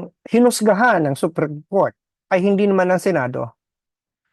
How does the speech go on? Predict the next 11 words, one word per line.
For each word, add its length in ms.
Ang 160
naging 320
basehan 640
ng 160
Korte 240
Suprema 640
ay 160
ang 80
pagkilos 960
ng 160
House. 560